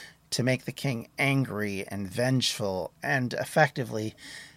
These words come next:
make his men tired and probably pretty crotchety as time went on. For a month, as he went through South Wales, the king did his level best to create more traitors, more rebels,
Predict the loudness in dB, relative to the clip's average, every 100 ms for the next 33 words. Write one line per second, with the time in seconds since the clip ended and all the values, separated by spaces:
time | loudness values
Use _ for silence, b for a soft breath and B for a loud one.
0 | B 6 8 8 8 8 10 8 8 8
1 | 8 4 0 4 6 6 4 0 -2 -6
2 | -4 8 8 10 6 4 2 2 2 0
3 | 0 6 6 4 0 0 -2 -6 -18 -16
4 | 6 10 10 8 2 0 0 -2 -2 -2
5 | -4 -8 _ B B B B B B 4
6 | 8 10 10 6 4 -2 -2 0 0 -2
7 | -2 4 6 4 2 0 0 -2 -6 0
8 | 2 2 0 0 2 2 2 2 0 0
9 | -2 0 0 0 -2 0 0 -2 -2 -2
10 | -2 -4 -4 -2 0 0 2 0 0 -4
11 | -6